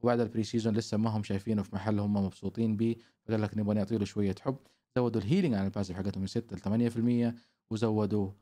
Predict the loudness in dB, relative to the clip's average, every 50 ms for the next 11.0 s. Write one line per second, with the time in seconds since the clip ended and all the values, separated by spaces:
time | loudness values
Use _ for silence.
0 | _ _ _ _ -10 -6 -4 -2 0 2 2 2 2 2 0 0 -2 -4 -10 -14
1 | -10 -4 -2 0 0 2 0 -2 0 -2 -2 0 2 2 2 2 2 0 -2 -4
2 | -6 -14 _ _ _ _ _ _ -6 -2 0 0 0 2 2 2 2 2 0 0
3 | -2 -6 -4 -2 -2 -2 -2 -2 -2 0 0 2 0 0 -2 -6 -10 -12 -12 -12
4 | -10 -6 -8 -6 -6 -6 -10 -10 -6 -2 -2 0 0 0 0 0 2 2 2 0
5 | 0 0 -2 -2 0 -2 -2 -4 -4 -4 -6 -8 -10 _ _ _ _ _ 0 2
6 | 2 2 2 0 0 0 0 2 2 2 2 0 0 -2 -2 -10 _ _ _ _
7 | _ _ -2 0 0 0 0 -2 0 0 0 0 -2 -2 -2 -4 -4 -2 -2 -4
8 | -4 -4 -2 -2 -2 0 0 -2 -2 -2 -2 -4 -2 -2 -4 -6 -6 -6 -8 -8
9 | -8 _ _ _ _ _ _ _ _ _ -8 -6 -4 -4 -2 -4 -4 -4 -6 -6
10 | -6 -8 -8 -10 -12 -10 -6 -6 -4 -4 -2 0 2 2 4 2 2 0 -2 -6